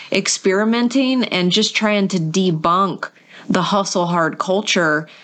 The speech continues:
to prove that you can actually simplify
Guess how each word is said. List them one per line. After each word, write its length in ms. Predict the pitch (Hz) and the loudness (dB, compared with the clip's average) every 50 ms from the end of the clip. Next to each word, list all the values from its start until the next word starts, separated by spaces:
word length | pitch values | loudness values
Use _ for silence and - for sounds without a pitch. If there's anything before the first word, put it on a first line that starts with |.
| - - - | -14 -6 -4
to 80 | - | -4
prove 460 | 165 - - 233 233 240 233 196 175 - | -2 0 0 2 2 2 2 0 0 0
that 300 | 185 180 143 - - - | 0 0 0 -2 -4 -4
you 260 | 165 190 220 269 294 | 0 2 2 2 2
can 240 | 294 330 359 349 302 | 0 -2 -2 -2 0
actually 480 | 190 202 202 - - - 185 175 160 | 0 0 0 -2 -2 0 2 0 0
simplify 1200 | 160 - - - - 190 185 196 208 202 - 185 170 160 - - 135 127 - 135 139 147 165 185 | 0 -2 -4 -4 -2 0 0 0 -2 -2 -2 -2 -2 -2 0 -2 0 0 0 0 0 0 0 -2